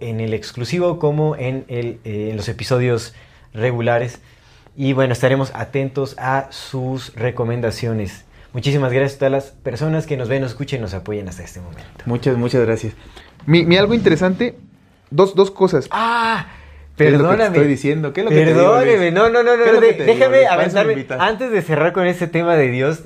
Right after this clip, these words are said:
Speaker 1: y de, de Yahvé y todo este asunto, es algo muy interesante.
Speaker 2: Ah,
Speaker 1: Déjame,
Speaker 2: pues ese es algo interesante.
Speaker 1: déjame,
Speaker 2: A ver,
Speaker 1: ay, ¿sí
Speaker 2: échale,
Speaker 1: quieres?
Speaker 2: échale, porque suena,
Speaker 1: Ya, te lo
Speaker 2: suena,
Speaker 1: robo,
Speaker 2: suena.
Speaker 1: te robo
Speaker 2: Suena,
Speaker 1: algo
Speaker 2: es que suena
Speaker 1: interesante.
Speaker 2: interesante.
Speaker 1: Bueno,
Speaker 2: Me convenció, eso
Speaker 1: está
Speaker 2: suena
Speaker 1: interesante,
Speaker 2: interesante.
Speaker 1: te
Speaker 2: A
Speaker 1: voy a
Speaker 2: ver.
Speaker 1: decir, esto me parece muy interesante, porque dentro de los festivales y, y, y los rituales que se hacían hacia Yahvé,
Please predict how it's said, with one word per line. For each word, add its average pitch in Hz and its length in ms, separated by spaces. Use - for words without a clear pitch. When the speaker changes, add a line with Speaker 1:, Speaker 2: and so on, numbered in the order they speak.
Speaker 1:
y 123 120
de, 127 260
de 123 160
Yahvé 123 260
y 151 60
todo 156 160
este 151 140
asunto, 143 360
es 147 220
algo 151 320
muy 147 240
interesante. 120 480
Speaker 2:
Ah, 147 80
Speaker 1:
Déjame, 185 80
Speaker 2:
pues 170 200
ese 196 140
es 196 60
algo 202 120
interesante. 180 360
Speaker 1:
déjame, 214 200
Speaker 2:
A 131 100
ver, 151 240
Speaker 1:
ay, 160 200
¿sí 135 60
Speaker 2:
échale, 160 140
Speaker 1:
quieres? 131 120
Speaker 2:
échale, 147 140
porque 147 180
suena, 202 200
Speaker 1:
Ya, 185 60
te 185 140
lo 165 60
Speaker 2:
suena, 143 80
Speaker 1:
robo, 175 100
Speaker 2:
suena. 160 160
Speaker 1:
te 160 80
robo 180 160
Speaker 2:
Suena, 190 160
Speaker 1:
algo 208 120
Speaker 2:
es 214 80
que 220 80
suena 226 180
Speaker 1:
interesante. 170 380
Speaker 2:
interesante. 131 260
Speaker 1:
Bueno, 135 120
Speaker 2:
Me 143 60
convenció, 160 560
eso 185 140
Speaker 1:
está 185 80
Speaker 2:
suena 214 160
Speaker 1:
interesante, 202 480
Speaker 2:
interesante. - 80
Speaker 1:
te 151 40
Speaker 2:
A 156 40
Speaker 1:
voy 170 80
a 220 80
Speaker 2:
ver. 220 80
Speaker 1:
decir, 214 180
esto 180 180
me 196 120
parece 175 300
muy 170 220
interesante, 180 640
porque 147 420
dentro 185 440
de 147 100
los 123 200
festivales 135 960
y, 117 60
y, 113 340
y 127 60
los 117 140
rituales 143 420
que 123 100
se 117 80
hacían 135 320
hacia 107 300
Yahvé, 123 500